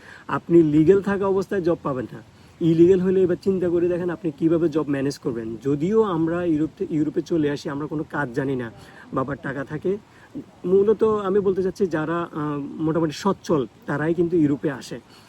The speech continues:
আর যাদের সচ্ছলতা একটু কম তারা কিন্তু মিডল ইস্টে যায়। মূলত এটাই হচ্ছে যে নিয়ম, মানে রুলস। অনেক কষ্ট করে অনেকে আসে ইউরোপে, কিন্তু আসার পরে যে ভুলগুলো করে থাকে লাইফ একদম ধ্বংস হয়ে যায়। মানে এখানে আসার পর মানুষ মেন্টালি,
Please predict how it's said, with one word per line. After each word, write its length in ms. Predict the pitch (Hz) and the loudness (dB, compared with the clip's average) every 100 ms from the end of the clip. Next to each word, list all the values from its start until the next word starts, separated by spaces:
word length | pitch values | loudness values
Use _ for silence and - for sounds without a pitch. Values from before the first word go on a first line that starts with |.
| - - - | -20 -20 -10
আর 280 | 135 135 127 | -4 -2 -2
যাদের 300 | 147 139 165 | -2 0 -2
সচ্ছলতা 440 | 151 151 - 175 190 | -2 -6 -4 -4 -4
একটু 140 | 180 | -6
কম 160 | 220 226 | -6 -6
তারা 180 | 208 202 | -2 -2
কিন্তু 180 | 196 | 2
মিডল 280 | 160 143 151 | 2 2 -2
ইস্টে 220 | 151 - | -2 0
যায়। 140 | 143 135 | 2 0
মূলত 300 | 135 139 156 | 0 -2 -2
এটাই 320 | 143 165 170 | -2 4 4
হচ্ছে 260 | 160 - 160 | 4 -2 0
যে 180 | 170 | 2
নিয়ম, 420 | 160 147 160 117 104 - - - - | 2 6 4 4 -6 -18 -20 -20 -4
মানে 140 | 147 147 | 2 2
রুলস। 420 | 143 151 117 - - | 4 2 0 -10 -2
অনেক 200 | 180 196 | 0 0
কষ্ট 240 | 190 - 156 | -2 -2 0
করে 280 | 170 180 | 2 4
অনেকে 300 | 175 165 170 | 2 0 0
আসে 260 | 160 139 160 | -4 -2 -2
ইউরোপে, 360 | 151 147 156 160 - - | 0 0 -4 -6 -10 -4
কিন্তু 160 | 156 - | -4 -2
আসার 240 | 151 208 | -8 -8
পরে 360 | 185 190 196 202 - - - - | -6 -4 -2 -4 -8 -20 -14 2
যে 180 | 156 | 2
ভুলগুলো 420 | 135 160 165 175 170 | 4 2 4 2 0
করে 180 | 165 | -2
থাকে 240 | 160 165 160 | -4 -4 -4
লাইফ 300 | 139 147 151 | -4 -4 -6
একদম 440 | 131 127 180 170 | -10 -4 0 2
ধ্বংস 260 | 147 143 - | 2 0 0
হয়ে 180 | 131 117 | -4 -4
যায়। 140 | 107 - - - - 156 | -10 -16 -20 -20 -10 -4
মানে 120 | 151 | 0
এখানে 280 | 170 175 185 | 2 2 0
আসার 220 | 170 185 | 0 -4
পর 160 | 170 185 | -4 -4
মানুষ 400 | 156 156 180 - - | -2 0 0 -2 -6
মেন্টালি, 840 | 151 139 139 147 156 190 185 156 | -4 -2 0 0 2 4 6 6